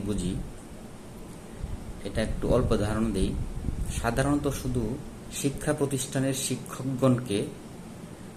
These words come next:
ভ্যাকেশন ডিপার্টমেন্টের চাকরিজীবী হিসেবে বিবেচনা করা হয়। তো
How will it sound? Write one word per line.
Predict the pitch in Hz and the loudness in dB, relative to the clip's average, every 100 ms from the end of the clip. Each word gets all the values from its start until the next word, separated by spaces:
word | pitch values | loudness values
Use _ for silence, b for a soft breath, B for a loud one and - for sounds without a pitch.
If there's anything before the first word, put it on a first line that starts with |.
| 92 | 0
ভ্যাকেশন | 117 131 127 123 120 113 | 2 2 2 2 2 2
ডিপার্টমেন্টের | 123 120 110 113 113 - 151 156 - | 0 0 0 2 0 0 -2 -2 -2
চাকরিজীবী | 107 107 117 113 110 110 | 0 0 0 2 0 0
হিসেবে | 117 127 131 | 0 0 2
বিবেচনা | 107 104 101 98 | 0 0 -2 -2
করা | - 82 | -4 -4
হয়। | 73 71 - - - - - - - - - - - - - - - - | -6 -6 -6 -6 -2 0 0 -2 -2 0 0 0 0 2 2 2 -2 -4
তো | - | -2